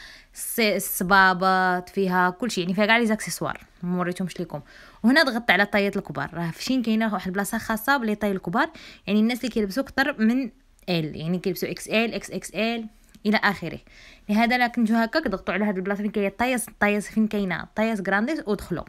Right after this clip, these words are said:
تماك فين غادي تلقاو يعني ال-، غادي تلقاو الملابس وداكشي اللي،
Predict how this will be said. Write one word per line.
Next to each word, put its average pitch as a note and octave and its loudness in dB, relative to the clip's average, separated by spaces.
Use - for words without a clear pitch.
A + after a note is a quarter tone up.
تماك A#3+ 0
فين A#3+ -2
غادي G#3 2
تلقاو G#3 0
يعني F#3+ 0
ال-، E3+ -2
غادي G#3+ 4
تلقاو A3 4
الملابس G#3 2
وداكشي G3+ -4
اللي، E3+ -2